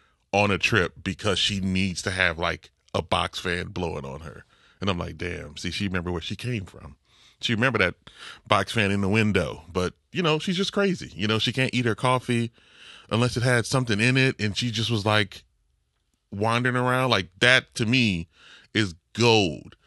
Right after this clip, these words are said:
But when you have basic white women all trying to be the same thing, it's not good. It's not, it's not, it's, it's terrible. I don't watch New York. I don't watch the new one, Salt Lake City. I don't watch when they had Miami, New Jersey. Fuck all that. No,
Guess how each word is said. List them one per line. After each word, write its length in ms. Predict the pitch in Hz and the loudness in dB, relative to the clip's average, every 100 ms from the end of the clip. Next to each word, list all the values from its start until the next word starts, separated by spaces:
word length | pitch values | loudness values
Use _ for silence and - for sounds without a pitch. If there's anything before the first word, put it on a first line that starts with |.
| - | -8
But 80 | 113 | -4
when 120 | 107 | -4
you 120 | 117 135 | -2 0
have 360 | 127 104 78 | 0 0 -4
basic 500 | 95 104 110 131 113 | -2 0 0 -2 -2
white 280 | 92 101 95 | 0 0 0
women 200 | 107 107 | -2 -2
all 200 | 85 95 | -2 -2
trying 160 | 113 98 | -2 -2
to 40 | |
be 120 | 101 | -2
the 80 | 98 | -2
same 260 | 113 104 98 | 0 0 2
thing, 280 | 117 113 - | 0 0 0
it's 200 | 104 85 | -2 -2
not 160 | 76 73 | -8 -10
good. 240 | 71 - _ _ _ _ _ | -14 -18 _ _ _ _ _
It's 140 | 104 95 | -2 0
not, 160 | 82 - | -2 -2
it's 160 | 90 | -4
not, 140 | 82 - | -6 -8
it's, 380 | - 90 - - - - | -4 -4 -6 -16 -18 -6
it's 220 | 73 - | -6 -6
terrible. 460 | 80 78 - - - | -12 -12 -12 -16 -2
I 120 | 98 | 0
don't 120 | 107 98 | 2 2
watch 220 | 80 - | -2 -4
New 80 | 85 | -4
York. 440 | 95 92 87 - _ - - - - | 0 0 -2 -8 _ -20 -20 -10 0
I 80 | |
don't 220 | 92 90 90 | 2 2 2
watch 560 | 92 87 85 - - _ _ _ | 2 2 0 -6 -8 _ _ _
the 80 | - | -6
new 180 | 87 98 | -2 -2
one, 180 | 95 90 | -2 -2
Salt 260 | - 98 | 0 2
Lake 240 | 85 85 - | 2 -2 -4
City. 680 | - 117 107 101 95 95 - _ - - _ - | -4 0 2 0 -2 -4 -10 _ -20 -20 _ -2
I 80 | 101 | 0
don't 160 | 95 | 2
watch 320 | 92 87 - | 2 0 -2
when 100 | 85 | -4
they 80 | 87 | -4
had 200 | 85 82 | -2 -4
Miami, 800 | 78 85 107 107 101 104 98 104 - _ _ _ | -4 -2 0 0 0 -2 -4 -8 -16 _ _ _
New 200 | 101 104 | -4 -2
Jersey. 480 | 78 113 113 98 107 | 2 2 2 0 -4
Fuck 240 | - 139 | -2 -2
all 140 | 85 73 | -4 -6
that. 260 | - - | -8 -6
No, 240 | 101 90 | -4 -4